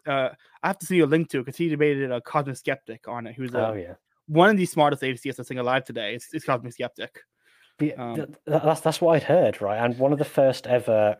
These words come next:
Speaker 2: Catholic versus, like, atheist debates that I've listened to since actually taking this seriously.
Speaker 1: Mm-hmm.
Speaker 2: Because, like I said, I listened to Christopher Hitchens going, "Why, why, why does bad things happen?" I thought that was a debate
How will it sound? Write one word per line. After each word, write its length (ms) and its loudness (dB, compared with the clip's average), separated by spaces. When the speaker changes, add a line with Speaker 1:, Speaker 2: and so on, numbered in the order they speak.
Speaker 2:
Catholic 500 -4
versus, 800 -4
like, 260 -4
atheist 400 -4
debates 360 -8
that 120 -4
I've 180 -2
listened 240 -10
to 120 -12
since 420 -4
actually 320 -4
taking 340 -2
this 140 -12
seriously. 500 -6
Speaker 1:
Mm-hmm. 140 -8
Speaker 2:
Because, 160 -6
like 160 0
I 40 0
said, 220 -2
I 60 0
listened 240 -4
to 80 -12
Christopher 380 -8
Hitchens 480 -8
going, 280 -6
"Why, 320 4
why, 140 4
why 300 2
does 180 -4
bad 340 -2
things 200 -6
happen?" 300 -6
I 100 2
thought 280 0
that 120 2
was 140 -6
a 20 -6
debate 400 -2